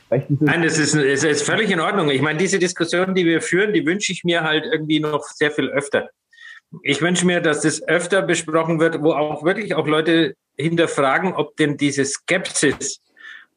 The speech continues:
Speaker 2: ob diese Befürchtungen auch wirklich begründet sind. Weil das bringt ja mich dann wieder dazu, mir zu überlegen, ist es so oder nicht. Also diese Diskussionen halte ich für sehr wichtig, aber es sind menschliche Diskussionen, ja. Das ist zwischen zwei,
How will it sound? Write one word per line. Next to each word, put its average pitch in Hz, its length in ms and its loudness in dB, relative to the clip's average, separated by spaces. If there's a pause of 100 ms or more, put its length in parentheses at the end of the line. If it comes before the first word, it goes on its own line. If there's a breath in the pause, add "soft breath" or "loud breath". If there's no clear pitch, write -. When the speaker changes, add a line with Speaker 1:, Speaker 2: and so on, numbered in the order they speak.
Speaker 2:
ob 131 180 -4
diese - 220 0
Befürchtungen 151 640 0
auch 127 360 0 (200)
wirklich 131 340 -2
begründet 160 540 0
sind. 90 320 -4 (420 loud breath)
Weil 113 160 -2
das 131 180 0
bringt 151 240 0
ja 151 460 2
mich 165 220 0
dann 175 240 2
wieder 160 200 2
dazu, 160 300 2
mir 151 140 2
zu 147 100 0
überlegen, 139 460 0
ist 160 180 0
es 165 160 -2
so 131 120 4
oder 131 180 2
nicht. 175 220 -2
Also 127 140 -4
diese 156 240 -2
Diskussionen 170 540 0
halte 156 160 -2
ich 147 60 -8
für 151 100 0
sehr 139 220 0
wichtig, 226 380 -4
aber 143 380 0 (280 loud breath)
es - 140 -2
sind 165 140 2
menschliche 175 680 0
Diskussionen, 131 680 0
ja. 151 140 0
Das - 200 -2
ist 156 140 -4
zwischen 160 260 0
zwei, 139 480 0